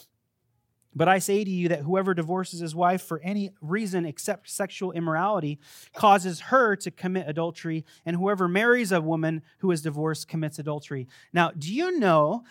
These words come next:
that there's churches, <laughs> that there's Christians, that there's Bible teachers that have taken this verse and made it a law in the church? And they prohibit people who've been divorced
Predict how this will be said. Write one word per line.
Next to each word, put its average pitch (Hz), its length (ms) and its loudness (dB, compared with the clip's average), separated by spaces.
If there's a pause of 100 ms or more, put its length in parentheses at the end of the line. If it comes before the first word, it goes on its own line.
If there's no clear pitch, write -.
(120)
that 208 220 0
there's 202 400 0
churches, - 1160 -6 (160)
<laughs> - 160 -20
that 190 160 -2
there's 185 240 0
Christians, 208 500 -4
that 185 140 -4
there's 147 260 -4
Bible 185 720 2
teachers 143 600 -8 (260)
that 180 120 4
have 165 300 0
taken 240 720 2
this 202 300 2
verse 185 640 2 (160)
and 156 260 -2
made 170 240 4
it 180 220 0
a 143 120 4
law 131 640 -2
in 131 200 -14
the 127 80 -12
church? - 580 -16 (160)
And 151 160 0
they 156 100 4
prohibit 175 800 0
people 135 380 -6
who've 139 200 -8
been 139 220 -6
divorced 135 540 -10